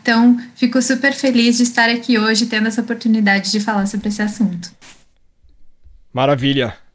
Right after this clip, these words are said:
Speaker 2: Agradecemos muito a presença das duas. Cássia, se você me permitir, eu vou, na primeira pergunta, eu vou colocar alguns dados aqui que eu acho que são importantes pra gente contextualizar um pouco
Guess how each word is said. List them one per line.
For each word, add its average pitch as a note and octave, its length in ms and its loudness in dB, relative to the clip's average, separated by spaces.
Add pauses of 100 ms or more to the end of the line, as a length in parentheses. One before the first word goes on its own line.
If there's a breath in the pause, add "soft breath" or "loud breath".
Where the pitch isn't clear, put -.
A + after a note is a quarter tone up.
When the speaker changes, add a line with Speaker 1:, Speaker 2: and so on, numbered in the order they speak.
(200)
Speaker 2:
Agradecemos B2 640 -6
muito C#3+ 240 -2
a D3 40 -4
presença C#3 440 -6
das C#3 240 -4
duas. B2 600 -10 (720 soft breath)
Cássia, G3+ 440 4
se - 120 -4
você F#3 240 0
me A#3+ 120 0
permitir, F#3+ 480 2
eu G3 80 4
vou, F3 480 2
na F3+ 100 2
primeira F#3+ 380 2
pergunta, E3 560 0
eu D3 80 4
vou D#3 180 0
colocar F#3 320 0
alguns F3+ 420 2
dados C#3+ 520 0
aqui C#3 200 -2
que D3 80 -4
eu E3+ 60 2
acho - 140 0
que - 60 -8
são G3+ 120 0
importantes F3+ 560 0
pra E3+ 140 -4
gente F3 160 -2
contextualizar E3 640 0
um E3 60 0
pouco F3+ 400 0